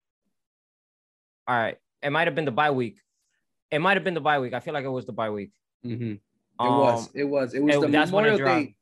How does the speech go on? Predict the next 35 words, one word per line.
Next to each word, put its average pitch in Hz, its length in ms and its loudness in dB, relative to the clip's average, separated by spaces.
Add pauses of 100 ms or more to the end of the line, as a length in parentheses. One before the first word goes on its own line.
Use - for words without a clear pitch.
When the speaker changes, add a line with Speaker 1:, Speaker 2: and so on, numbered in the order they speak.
(420)
Speaker 2:
Memorial 175 360 -2
weekend, 139 340 -8
right? 165 340 -6
Speaker 1:
Yes, 175 840 0
it 165 120 0
was. 147 680 -2 (1300)
July, 143 720 0
uh, 135 200 -2
June 147 560 -10
third. 117 600 -4 (1300)
June. 117 540 -10
No, 98 140 -8
that 98 80 -8
was 95 120 -14
last - 200 -20
week. 50 100 -20 (600)
Speaker 2:
But 135 160 -2
I, 123 160 -4
I'm 156 280 0
listening 165 280 -2
to 143 100 -6
you, 135 60 -2
Speaker 1:
Yeah, 151 140 4
Speaker 2:
J - 40 2
C. 165 60 2
Speaker 1:
in 175 60 0
Speaker 2:
I'm 196 60 4
Speaker 1:
any 202 100 4
Speaker 2:
just 143 80 -2
Speaker 1:
case, 160 100 0
in 135 40 -2
Speaker 2:
looking 170 120 -4
Speaker 1:
any - 100 -2
Speaker 2:
up - 60 -4
Speaker 1:
case, 143 100 -2